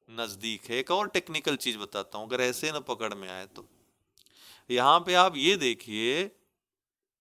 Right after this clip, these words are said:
कि राम और अच्छे के मध्य का जो स्थान है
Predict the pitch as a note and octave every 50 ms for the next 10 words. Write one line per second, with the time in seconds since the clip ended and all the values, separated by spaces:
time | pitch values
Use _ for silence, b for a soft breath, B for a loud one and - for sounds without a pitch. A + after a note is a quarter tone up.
0 | _ - F#3 F#3+ G3+ G#3+ G#3+ G#3+ G#3+ - - _ _ _ _ _ _ _ _ _
1 | _ _ - A2 G#2+ A#2+ B2+ C#3 D#3+ F3+ G3 G3 F#3+ F#3+ F#3+ F#3+ - - - B2+
2 | - - - - - - F#3 F#3 F3+ F#3 F3+ F3 D#3+ C#3 C#3+ D#3+ D#3 D3 D#3 D3+
3 | D3 D3+ C#3 C3 B2 A#2+ A#2 A2 - - - - G#2+ G#2 G#2 G2+ G#2 G#2 A2+ B2
4 | C#3 D#3